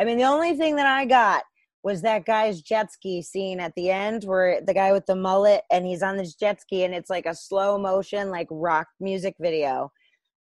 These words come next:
That was all I got that I was like, "All right,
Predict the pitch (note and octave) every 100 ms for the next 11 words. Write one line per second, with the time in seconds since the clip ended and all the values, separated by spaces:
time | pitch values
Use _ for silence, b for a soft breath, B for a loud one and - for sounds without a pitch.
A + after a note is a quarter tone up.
0 | - A#3 C4+ B3 A#3 A#3 A3+ A3+ G#3 G#3
1 | G#3+ G#3+ G3+ G#3 F3+ G3 G3 - A3+ G#3+
2 | G#3 F3+